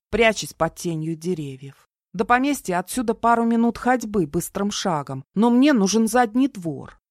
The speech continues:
Там в заборе есть лазейка. Такая мелкая и худая девчонка, как я, с легкостью просочится внутрь. А на месте уже и до амбара рукой подать.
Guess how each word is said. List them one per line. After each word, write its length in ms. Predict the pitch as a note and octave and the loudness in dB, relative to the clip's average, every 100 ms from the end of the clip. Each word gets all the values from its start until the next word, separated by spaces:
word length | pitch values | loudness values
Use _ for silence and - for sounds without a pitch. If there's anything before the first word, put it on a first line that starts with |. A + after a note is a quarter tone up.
| _ | _
Там 220 | A#3+ G#3+ | 0 2
в 40 | F3+ | 2
заборе 440 | G#3+ A3 D#4 G#3+ | 0 2 2 0
есть 340 | D#3 G#3+ A3+ | 0 -4 -4
лазейка. 760 | B3 C4+ C4+ G3 D3 B2+ - C3 _ - | 0 2 2 -2 -6 -8 -18 -20 _ -4
Такая 340 | G#3 G#3 G3+ | 0 2 2
мелкая 360 | G#3 E3+ - D#3+ | 2 -2 -2 -4
и 20 | |
худая 420 | - F3+ F3+ E3+ | -4 0 2 0
девчонка, 540 | F3 - G#3 F#3 E3 | -4 -4 -2 -2 -4
как 260 | - F#3+ - | -6 -8 -4
я, 220 | C4+ C4+ | -4 -4
с 140 | - - | -6 -2
легкостью 520 | D4 A3+ - - E3+ | 0 0 -4 -14 -14
просочится 760 | - D#3+ G3+ G3 - E3 - F#3 | -12 -8 -6 -6 -6 -12 -12 -12
внутрь. 480 | F#3 D#3 C3+ - - _ | -8 -10 -12 -20 -20 _
А 100 | - | -4
на 120 | G3+ A#3 | 0 2
месте 380 | C#4+ C4+ - | 2 0 -2
уже 240 | F3+ F3 G3+ | -2 0 0
и 40 | |
до 180 | D#3 D#3 | 0 -4
амбара 380 | D3 D3+ F3 E3 | -2 0 0 -2
рукой 360 | D#3+ - D#3 | -6 -8 -8
подать. 560 | D3+ D#3+ D3 D3 D3 _ | -8 -12 -10 -12 -14 _